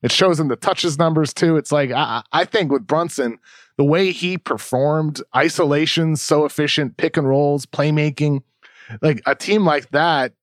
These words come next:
they also should be leaning more into their good players that are performing well and investing them. So I,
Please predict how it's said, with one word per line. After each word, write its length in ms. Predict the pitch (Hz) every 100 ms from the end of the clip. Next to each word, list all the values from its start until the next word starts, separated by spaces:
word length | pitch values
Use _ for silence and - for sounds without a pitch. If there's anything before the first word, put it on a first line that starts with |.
| _
they 540 | 117 110 107 160 196 170
also 340 | 160 156 151
should 200 | - 139
be 120 | 131
leaning 380 | 120 135 135 123
more 260 | 120 131 127
into 240 | 120 135
their 200 | 123 131
good 320 | 98 143 120
players 420 | - 147 143 123 120
that 100 | 117
are 60 |
performing 580 | 113 117 - 127 120 110
well 260 | 123 135 127
and 100 | 113
investing 500 | 104 131 127 120 113
them. 180 | 110
So 160 | 110
I, 100 | 143